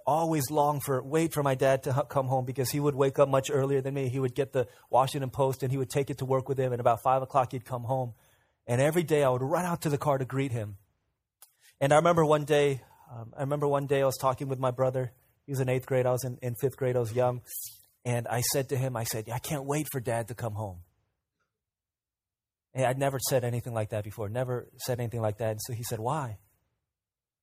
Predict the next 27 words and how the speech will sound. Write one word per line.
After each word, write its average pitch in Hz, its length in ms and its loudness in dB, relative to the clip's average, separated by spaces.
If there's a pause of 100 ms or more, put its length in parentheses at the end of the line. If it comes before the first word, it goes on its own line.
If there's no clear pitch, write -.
(280)
I 110 140 -4
said, 135 120 -4
"Because 131 320 -4
he's 135 140 -2
bringing 160 280 -2
home 139 160 -2
the 135 80 -2
newspaper, 135 500 -4
and 113 60 -6
I 113 60 -4
can't 143 260 -10
wait 151 320 -6 (320)
to 135 120 -2
read 131 420 -2 (340)
the 123 60 -4
sports 131 360 -4
page." 87 480 -12 (2000)
And 120 100 -6
he 127 120 -2
said, 120 200 -2 (920)
"That's 117 260 -4
it?" 131 220 -6 (1600)
He 110 140 -12
said, 101 140 -8
"That's - 440 -6 (400)
too 120 120 -4
bad." 90 360 -8